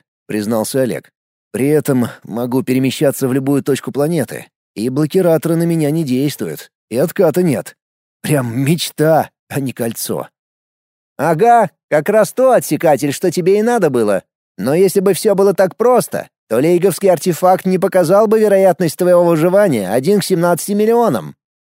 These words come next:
«Думаю, что система сама меня спасёт,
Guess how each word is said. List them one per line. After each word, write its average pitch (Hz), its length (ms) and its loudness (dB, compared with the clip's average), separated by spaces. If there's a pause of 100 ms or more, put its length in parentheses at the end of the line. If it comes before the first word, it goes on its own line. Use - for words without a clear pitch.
(140)
«Думаю, 147 460 0
что 151 180 -4
система 160 480 -2
сама 175 320 -4
меня 110 240 -4
спасёт, - 580 -10